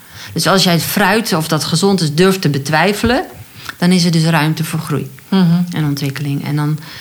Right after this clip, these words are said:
Speaker 1: kan het best wel zo zijn dat het misschien goed voor jou is als je het een maandje niet neemt.
Speaker 2: Mhm.
Speaker 1: Of een ander soort of whatever.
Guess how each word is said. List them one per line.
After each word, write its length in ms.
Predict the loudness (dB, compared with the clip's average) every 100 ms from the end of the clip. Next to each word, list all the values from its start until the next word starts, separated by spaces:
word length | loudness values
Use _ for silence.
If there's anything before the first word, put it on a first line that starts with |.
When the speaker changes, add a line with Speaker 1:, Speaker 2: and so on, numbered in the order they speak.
| -18 -18 -20 -20 -20 -16 -4
Speaker 1:
kan 140 | -2
het 100 | 0
best 180 | -2 -2
wel 80 | -4
zo 160 | -2
zijn 240 | -2 0 0
dat 120 | 0
het 80 | 0
misschien 280 | -2 -2 -2
goed 240 | 0 -2
voor 140 | -2
jou 180 | -2 0
is 100 | -2
als 140 | -4 -6
je 60 |
het 100 | -4
een 80 | 0
maandje 320 | 0 0 0
niet 240 | 2 2 0
neemt. 340 | -6 -6 -14 -20 -14 -2
Speaker 2:
Mhm. 140 | 2 4 2 -2
Speaker 1:
Of 140 | -4
een 120 | 0 2
ander 260 | 2 2
soort 340 | 0 0 0 -2
of 160 | -2
whatever. 440 | 0 0 0 -2